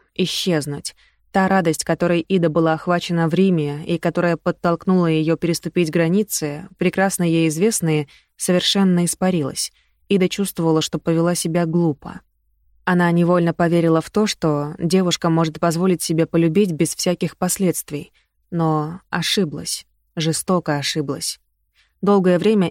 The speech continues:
Ида сама не могла понять, чего хочет на самом деле, и позволила течению увлечь себя. Она отказалась от сопротивления отцу, но теперь чувствовала, что никогда не сможет простить его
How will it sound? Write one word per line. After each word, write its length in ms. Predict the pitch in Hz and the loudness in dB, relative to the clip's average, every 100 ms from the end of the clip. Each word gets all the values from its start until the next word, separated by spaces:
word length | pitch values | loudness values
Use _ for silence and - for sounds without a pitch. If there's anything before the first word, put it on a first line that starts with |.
| - | 0
Ида 220 | 185 170 | 0 2
сама 280 | 185 185 190 | 2 2 2
не 120 | 160 | 2
могла 280 | 156 160 160 | 2 0 0
понять, 460 | 165 165 208 - | 0 0 -2 -4
чего 300 | - 180 170 | -6 -2 0
хочет 340 | 165 185 180 160 | 0 -4 -4 -4
на 120 | 160 | -4
самом 340 | - 170 170 | -2 0 0
деле, 340 | 165 156 139 151 _ _ _ | 0 0 -2 -10 _ _ _
и 140 | 165 | -2
позволила 640 | 160 151 160 190 165 143 | 0 -2 0 0 2 0
течению 680 | 139 160 - 180 170 147 147 - | -4 -8 -4 -2 0 -2 -4 -4
увлечь 460 | 165 156 151 - | -4 0 -2 -2
себя. 400 | - 151 143 180 _ _ _ _ _ _ _ | -4 -4 -6 -10 _ _ _ _ _ _ _
Она 440 | 180 185 180 180 - | 2 4 4 0 -2
отказалась 640 | 185 190 175 208 170 - | -2 -2 0 0 0 -2
от 180 | - - | -6 -6
сопротивления 800 | 170 175 175 170 175 165 160 160 | -6 -4 0 2 2 2 0 -2
отцу, 460 | 175 - - 147 - _ _ | -6 -6 -10 -10 -12 _ _
но 220 | - 165 160 | -2 -2 -2
теперь 320 | - 220 208 | 0 2 2
чувствовала, 560 | - 233 - 170 156 | 0 -2 -2 -2 0
что 200 | 151 - | 0 0
никогда 420 | 165 165 170 175 196 | 0 0 0 2 0
не 100 | 165 | 0
сможет 400 | - 156 156 - | 0 0 -2 -2
простить 480 | 160 147 - 143 | -4 -4 -6 -6
его 280 | 147 143 180 | -8 -8 -10